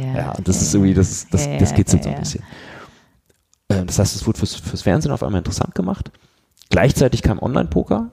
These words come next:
Speaker 1: Mhm.
Speaker 2: und Online-Poker hatte den, den Vorteil, dass sich auf einmal viele Leute ohne Risiko mit dem Spiel beschäftigen können.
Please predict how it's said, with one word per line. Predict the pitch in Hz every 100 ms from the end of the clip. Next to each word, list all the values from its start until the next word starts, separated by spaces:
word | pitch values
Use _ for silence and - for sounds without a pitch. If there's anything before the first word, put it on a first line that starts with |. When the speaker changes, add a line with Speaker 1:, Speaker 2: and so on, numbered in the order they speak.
| -
Speaker 1:
Mhm. | 160 190 -
Speaker 2:
und | 110 -
Online-Poker | 113 131 139 139 127
hatte | 120 -
den, | 120 120 113 - -
den | 95 69 -
Vorteil, | - 69 - 139 131
dass | - -
sich | - 113 107 -
auf | -
einmal | 113
viele | 113 - 151
Leute | 90 87 135 147 151 -
ohne | 147 147
Risiko | 127 135 135 131
mit | 127
dem | 107
Spiel | - 120
beschäftigen | 113 101 90 - 64
können. | - - -